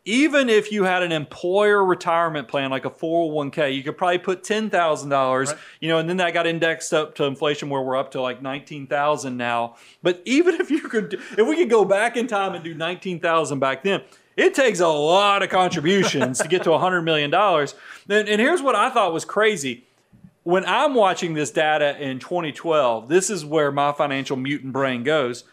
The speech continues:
Speaker 1: I'm like, "a hundred million dollars is pretty incredible
Speaker 2: Yeah.
Speaker 1: to have an I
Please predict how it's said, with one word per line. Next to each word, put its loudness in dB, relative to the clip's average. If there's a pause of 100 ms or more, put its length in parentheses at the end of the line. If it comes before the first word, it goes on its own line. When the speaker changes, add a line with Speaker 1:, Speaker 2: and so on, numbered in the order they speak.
(260)
Speaker 1:
I'm 0
like, 0 (480)
"a -20
hundred -2
million 0
dollars 0
is -14 (100)
pretty 2
incredible -2
Speaker 2:
Yeah. 2
Speaker 1:
to -2
have 2
an -2
I 0